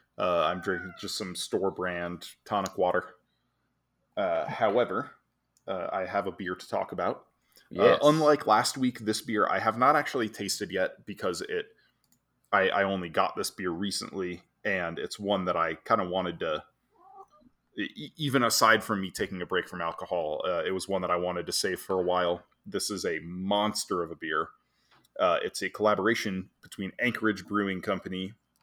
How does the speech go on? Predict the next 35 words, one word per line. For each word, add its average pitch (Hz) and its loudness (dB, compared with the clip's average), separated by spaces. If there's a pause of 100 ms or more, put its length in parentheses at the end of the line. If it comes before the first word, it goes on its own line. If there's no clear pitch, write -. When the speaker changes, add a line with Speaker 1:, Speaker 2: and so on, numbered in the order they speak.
(140)
Speaker 1:
in 104 -2
Alaska 92 4
and 87 -4
Side 131 4
Project 92 0
Brewing 90 -4
Company 85 -8
in 80 -12
Saint - -6
Louis, 110 0 (1160)
uh, 95 6
who 107 2
are 85 4 (520)
two 127 2
of 104 4 (120)
the 95 0
best - 0 (460)
barrel 107 10
aging 92 -2
programs 85 0
in 85 -6
the 80 -8
world. 82 -2 (180)
Like, - -8
they, 87 2 (240)
in, 92 -6
in 95 -6
terms 92 -4
of 82 -4 (460)
barrel 107 8
aged - 0
strong 95 2
ales, 90 2
like - -8
stouts, - 0